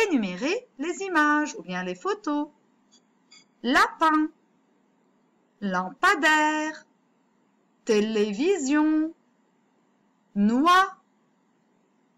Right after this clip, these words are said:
pelle, poule, livre, dinosaure. Numéro trois. Regardez. C'est quel pictogramme ?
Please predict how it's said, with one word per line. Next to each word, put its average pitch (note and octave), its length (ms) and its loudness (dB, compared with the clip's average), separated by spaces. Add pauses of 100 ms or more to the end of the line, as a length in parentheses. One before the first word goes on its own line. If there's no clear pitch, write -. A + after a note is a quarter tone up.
(520)
pelle, F4 680 4 (1700)
poule, F4 480 4 (1500)
livre, D#4+ 840 0 (960)
dinosaure. C4 1200 -2 (1900)
Numéro A#3 440 -2
trois. D#4 480 -2 (540)
Regardez. D#4 640 -2 (1700)
C'est G3 180 -8
quel G3+ 260 -4
pictogramme ? G3+ 840 -6